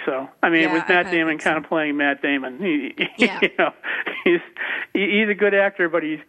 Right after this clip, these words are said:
Speaker 1: he's kind of limited in his range. So, so I don't really quite understand how he, how he ended up getting nominated for it. Um, but he did.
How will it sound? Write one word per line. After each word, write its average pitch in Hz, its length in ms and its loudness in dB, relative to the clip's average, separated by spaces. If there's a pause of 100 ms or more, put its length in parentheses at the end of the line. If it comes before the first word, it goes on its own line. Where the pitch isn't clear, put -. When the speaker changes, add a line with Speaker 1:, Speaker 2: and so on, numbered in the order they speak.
Speaker 1:
he's 160 160 0 (120)
kind 175 180 2
of 156 100 -6
limited 147 480 -2
in 165 120 -4
his 139 160 -2
range. 135 420 -2 (140)
So, - 80 -2 (180)
so 139 300 0
I 151 220 0
don't 139 180 -2
really 139 360 -4 (180)
quite 156 240 0
understand 147 500 0
how 147 220 0
he, 143 280 0 (140)
how 151 200 0
he 147 120 -2
ended 143 180 -2
up 143 40 -10
getting 147 220 0
nominated 151 480 -2
for 151 300 0
it. - 60 -10 (760)
Um, 139 520 -2 (720)
but 139 300 0 (320)
he 156 80 0
did. 165 380 0